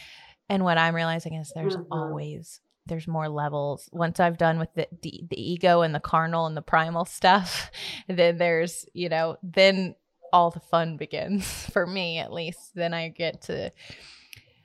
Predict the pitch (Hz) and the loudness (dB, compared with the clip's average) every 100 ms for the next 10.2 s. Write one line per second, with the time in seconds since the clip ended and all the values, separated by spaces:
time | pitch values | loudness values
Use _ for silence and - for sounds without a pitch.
0 | _ _ _ _ _ - 175 160 - 160 | _ _ _ _ _ 0 0 0 -2 -2
1 | 160 - 160 165 - - - _ 180 147 | 0 -2 -2 -6 -10 -10 -14 _ -8 -8
2 | - 160 151 131 147 - 131 147 156 156 | -8 -8 -6 -8 -8 -6 -2 0 -2 -6
3 | 156 180 _ _ _ 185 180 - 180 _ | -8 -10 _ _ _ -10 -10 -12 -16 _
4 | _ _ _ - 170 - - - 190 _ | _ _ _ -12 -12 -10 -10 -10 -14 _
5 | - - 180 196 190 156 147 131 170 170 | -20 -10 -4 -2 -2 -4 -6 -6 -6 -6
6 | 170 - - 175 - - - - - - | -6 -8 -12 -16 -14 -14 -14 -16 -16 -18
7 | - _ _ _ _ 240 _ _ _ _ | -20 _ _ _ _ -20 _ _ _ _
8 | _ - _ _ - 180 - 170 156 156 | _ -20 _ _ -16 -16 -12 -10 -10 -12
9 | 160 _ _ _ _ - - - - - | -16 _ _ _ _ -8 -8 -8 -14 -14
10 | - 175 | -12 -12